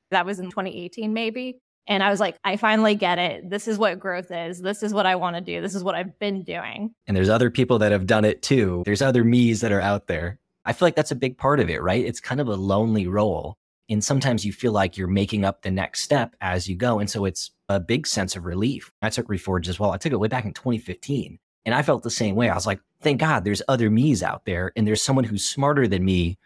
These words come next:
Speaker 2: who's already figured some of this stuff out." And that's really <laughs> helpful.
Speaker 1: Yeah, totally. So I would say it was a combination of Reforge,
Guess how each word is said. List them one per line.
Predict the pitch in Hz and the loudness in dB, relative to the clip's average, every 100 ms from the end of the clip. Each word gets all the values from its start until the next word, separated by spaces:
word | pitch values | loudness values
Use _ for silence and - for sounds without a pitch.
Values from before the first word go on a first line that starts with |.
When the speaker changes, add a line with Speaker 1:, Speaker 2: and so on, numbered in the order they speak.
| _ _ | _ _
Speaker 2:
who's | 113 | 0
already | 127 117 | 2 0
figured | - 135 110 | -4 -4 -4
some | 101 - 226 | -4 0 2
of | 185 | 2
this | 101 | 0
stuff | - 117 - | 0 -2 0
out." | 120 107 - | 0 0 0
And | 95 | -2
that's | 110 - | -2 -2
really | 107 | -2
<laughs> | - | 0
helpful. | 139 120 - - _ _ _ _ - | -4 -2 -2 -4 _ _ _ _ -2
Speaker 1:
Yeah, | 226 185 | 0 0
totally. | - 240 220 185 180 208 - _ _ | 0 0 2 0 -2 -4 -8 _ _
So | - | 2
I | 240 | 4
would | 240 | 4
say | 302 | 4
it | |
was | 427 247 | 4 2
a | |
combination | 262 247 247 220 220 | 4 4 4 2 0
of | 196 180 | -4 -4
Reforge, | 208 214 - 196 185 | -4 -4 -4 -2 -2